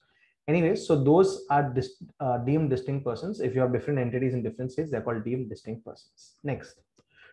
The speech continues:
Twenty-five six, it takes six days to apply for a pan. That's the shortcut for this. And why should you apply a pan? Because unless you have a pan, you cannot apply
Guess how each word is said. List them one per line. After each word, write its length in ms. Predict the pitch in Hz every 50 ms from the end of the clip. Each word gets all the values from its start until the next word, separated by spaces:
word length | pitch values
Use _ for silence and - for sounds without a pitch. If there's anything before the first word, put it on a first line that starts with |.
| _ - 175
Twenty-five 420 | 170 180 208 214 220 220 233 220
six, 280 | - - 147 - - -
it 200 | - 165 156 -
takes 280 | 196 196 190 - -
six 220 | - 185 180 156 139
days 220 | 143 147 147 147
to 100 | - 156
apply 300 | 123 - - 117 117 127
for 180 | 127 - 131 123
a 40 | 123 -
pan. 200 | 117 113 120 123
That's 200 | 120 113 110 -
the 80 | - 127
shortcut 400 | - - 110 107 - 120 110 - -
for 80 | 113 113
this. 220 | - - - - - - - _ -
And 160 | - 143 143 127
why 180 | 123 131 147
should 140 | 143 180 170
you 80 | 165 143
apply 240 | 120 - 127 123
a 80 | 127 131
pan? 280 | 127 - 117 127 151 - - _ _ -
Because 200 | 143 - 151 139
unless 320 | 127 117 120 131 127 -
you 60 | 151 131
have 140 | 120 117
a 60 | 123 127
pan, 300 | 127 - 120 123 127 123
you 100 | 120 113
cannot 320 | - - 113 120 127 123
apply 240 | 110 - - 101